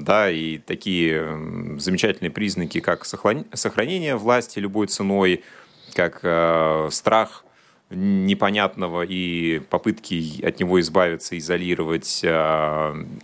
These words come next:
ну и, собственно, здесь очень было интересно, вот, а, по сути, когда герои попали, а, в эту замкнутую лечебницу, а, очень быстро происходили процессы, а, разрушения вот этих привычных моральных норм,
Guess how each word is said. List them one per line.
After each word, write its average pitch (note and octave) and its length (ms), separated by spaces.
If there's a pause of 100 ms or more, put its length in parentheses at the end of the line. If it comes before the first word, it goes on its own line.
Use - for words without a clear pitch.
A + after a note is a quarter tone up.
(280)
ну G#2 120
и, A#2+ 60
собственно, G2+ 640 (400)
здесь D3+ 280
очень A#2+ 220
было A#2+ 180
интересно, A#2+ 480
вот, A2+ 320
а, F2+ 320 (320)
по G#2 80
сути, C#3+ 280
когда G2+ 440
герои G#2 320
попали, F2 580 (140)
а, D2 520
в D2+ 100
эту F2 340 (260)
замкнутую D#2+ 680
лечебницу, A#2+ 760 (540)
а, E2+ 400 (100)
очень D3 320
быстро D#3 380
происходили G2+ 560
процессы, A2 1120 (340)
а, F#2 240
разрушения G#2+ 460
вот - 100
этих A#2 320
привычных A2 580
моральных G2 400
норм, A#2 300